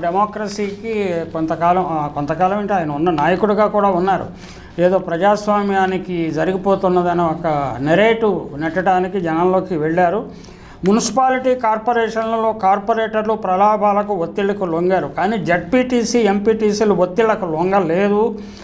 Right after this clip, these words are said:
ప్రలోభాలకు లొంగలేదు అంటే వైఎస్ఆర్సీపీ గ్రామ ప్రాంతాల్లో బలంగా ఉన్నదని రుజువైంది. వీరు ప్రజలకు దగ్గరగా ఉండే నాయకులు, వారికి ప్రజాభిప్రాయం ఏమిటో బాగా తెలుసు కాబట్టి రానున్న ఎన్నికల్లో ఏం జరగనున్నదో కూడా వారు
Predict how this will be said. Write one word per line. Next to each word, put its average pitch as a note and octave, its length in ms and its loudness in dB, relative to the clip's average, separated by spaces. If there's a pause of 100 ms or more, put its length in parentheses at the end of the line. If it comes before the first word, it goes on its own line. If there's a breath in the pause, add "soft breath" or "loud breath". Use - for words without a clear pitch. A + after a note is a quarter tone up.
(220 loud breath)
ప్రలోభాలకు G#3+ 720 2
లొంగలేదు G3+ 760 0
అంటే F#3 240 0
వైఎస్ఆర్సీపీ G#3 800 -2
గ్రామ F3 360 0
ప్రాంతాల్లో F#3+ 600 0
బలంగా F3+ 500 0
ఉన్నదని F3 480 -2
రుజువైంది. D#3+ 520 -2 (880 loud breath)
వీరు A3+ 220 4
ప్రజలకు A#3 500 0
దగ్గరగా A#3 600 2
ఉండే G#3 300 -2
నాయకులు, F3 640 -2
వారికి F#3+ 260 0
ప్రజాభిప్రాయం A3+ 880 0
ఏమిటో G#3+ 300 -2
బాగా F#3 240 0
తెలుసు F#3+ 380 -4
కాబట్టి G3+ 500 2
రానున్న G3 440 2
ఎన్నికల్లో G3+ 560 2
ఏం F#3 260 2
జరగనున్నదో G3 640 2
కూడా G3 200 0
వారు F3+ 280 2